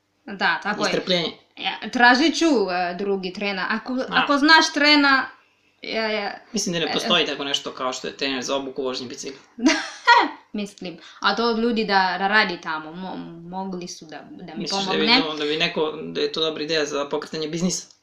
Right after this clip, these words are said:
Speaker 1: Mhm, to. I, e, drugi za
Speaker 2: Instruktor za vo-, učenje,
Speaker 1: Da,
Speaker 2: da.
Speaker 1: da, da, za
Speaker 2: Instru-
Speaker 1: učenje vož-, e, bicikl. Kako?
Speaker 2: Da.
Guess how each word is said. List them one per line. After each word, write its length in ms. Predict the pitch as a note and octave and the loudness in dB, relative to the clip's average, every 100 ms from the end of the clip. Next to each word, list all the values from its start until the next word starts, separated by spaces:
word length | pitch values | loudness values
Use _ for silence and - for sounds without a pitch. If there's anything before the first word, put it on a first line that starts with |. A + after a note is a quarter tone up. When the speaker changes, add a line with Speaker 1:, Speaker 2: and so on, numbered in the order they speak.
| _ _ | _ _
Speaker 1:
Mhm, 460 | A3 G3+ F#3 F#3 C4+ G4+ - _ _ _ | -6 -4 -4 -2 0 -2 -6 _ _ _
to. 440 | A#3 F3+ F3+ D4+ - - - - | 4 4 2 -2 -8 -18 -20 -18
I, 500 | - B3 B3 B3 B3 - - _ - | -2 2 4 4 0 -4 -14 _ -8
e, 440 | - A3+ A3+ - - | -6 -4 -4 -6 -10
drugi 340 | G#3+ C4+ C4 | -6 -2 0
za 100 | D3+ | 4
Speaker 2:
Instruktor 680 | F3 G#3+ A#3+ A#3+ A3 - D#3 | 6 6 6 4 4 -2 -6
za 260 | D#3 D3+ D3+ D3 D3 | 0 2 2 0 -6
vo-, 320 | D#3+ E3 D3+ D3 | -6 -4 -4 -4
učenje, 280 | E3+ G3 F3+ E3 | -4 -2 -2 -2
Speaker 1:
Da, 100 | - | -2
Speaker 2:
da. 40 | |
Speaker 1:
da, 240 | A3+ A#3 G#3+ | 2 4 4
da, 140 | G3+ | 2
za 100 | G3 | 0
Speaker 2:
Instru- 120 | G#3 | 0
Speaker 1:
učenje 480 | G#3 A3 G3+ F#3 - - _ - | 0 -2 -4 -8 -12 -20 _ -14
vož-, 580 | F3+ G#3+ G3+ F3 - | -4 -2 -2 -4 -14
e, 200 | - - - | -16 -16 -14
bicikl. 520 | F#3 G3+ - A#3 - - - _ | -12 -10 -6 -6 -8 -16 -18 _
Kako? 260 | - - G#3+ | -20 -16 -14
Speaker 2:
Da. 400 | - - - | -8 -6 -6